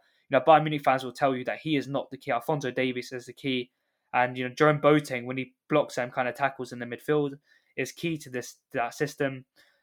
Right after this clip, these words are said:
Um, yeah, yeah, very, very poor. I thought David Alaba should have played C D M at least to be in that deep line playmaker, even cam, even left wing, even right wing.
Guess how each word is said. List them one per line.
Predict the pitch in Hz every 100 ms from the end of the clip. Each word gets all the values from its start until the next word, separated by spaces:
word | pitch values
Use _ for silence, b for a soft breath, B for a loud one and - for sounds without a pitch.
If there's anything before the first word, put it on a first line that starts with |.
| _
Um, | 143 143 139 139 139 143 135 - _ _ _ _ - _
yeah, | 160 170
yeah, | 165 147
very, | 185 190
very | 156 143
poor. | - 160 147 120
I |
thought | 120 139
David | 143 139
Alaba | 143 143 139
should | - 147
have | 135
played | 143 131 127
C | 147
D | 135 131
M | 123 117
at |
least | 127 143 135 - - b b b b
to | -
be | 147
in |
that | 127
deep | 143 135
line | 135 120
playmaker, | 143 135 135 127
even | 180 160 123
cam, | - 143 131 131
even | 147 131 123
left | 120 -
wing, | 127 123
even | 147 123
right | 127 127 113
wing. | 123 123